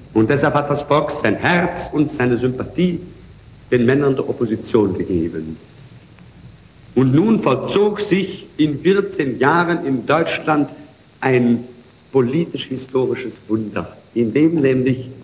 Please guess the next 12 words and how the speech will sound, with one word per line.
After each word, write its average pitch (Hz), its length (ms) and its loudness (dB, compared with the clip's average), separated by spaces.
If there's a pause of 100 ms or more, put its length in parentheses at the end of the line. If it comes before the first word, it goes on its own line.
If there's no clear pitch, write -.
(420)
innerhalb 175 440 0
der - 140 -2
Opposition 151 760 0
sich 156 300 0
allmählich 151 640 2
all 196 380 2 (840)
die 208 240 2
Gesetze 165 640 0
schon 156 360 2
herauskristallisierten, 131 1700 0
nach 110 320 -2
denen 143 440 4